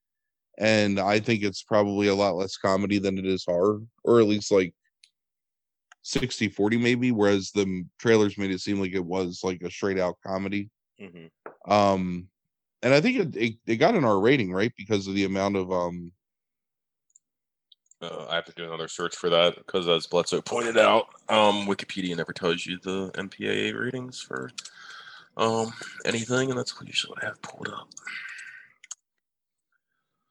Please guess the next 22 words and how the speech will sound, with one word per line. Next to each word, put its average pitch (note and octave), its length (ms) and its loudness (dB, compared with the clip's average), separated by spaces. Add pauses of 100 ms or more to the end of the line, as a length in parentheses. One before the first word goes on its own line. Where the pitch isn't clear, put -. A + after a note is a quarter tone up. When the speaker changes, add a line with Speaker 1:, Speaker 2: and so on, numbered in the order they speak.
(760)
Speaker 1:
But G#3 80 6
yeah, C#3 200 8
I C3+ 180 6
like C#3 200 4
the C#3+ 100 -2
performances. A#2+ 760 4
I G2+ 140 4 (100)
like G2+ 240 0
the G2+ 200 6
screenplay G2+ 560 2
overall. G2 540 4 (380)
Um, F2+ 580 -2 (1160)
one B2 160 4
of A#2 60 4
the A2+ 80 6
last, G#2+ 680 4 (120)
it, A2 180 4
it G#2+ 140 2
is F#2 160 -4
R F2 120 -2
rated. F2+ 300 -6 (720)
Um, G#2+ 580 6